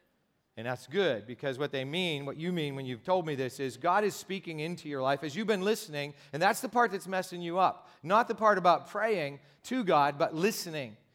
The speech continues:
And he's speaking to you, and he's making some changes, and they're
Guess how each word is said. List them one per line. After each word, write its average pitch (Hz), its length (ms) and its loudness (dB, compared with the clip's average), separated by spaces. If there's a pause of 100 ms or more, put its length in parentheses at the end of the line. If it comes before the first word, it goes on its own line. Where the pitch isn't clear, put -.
(160)
And 165 100 0
he's 208 180 -2
speaking 226 440 -6
to 175 120 -10
you, 151 260 2
and 151 120 -4
he's 165 240 -6
making 202 300 -2
some 196 180 -8
changes, 190 520 -4
and 151 120 -4
they're 202 220 -2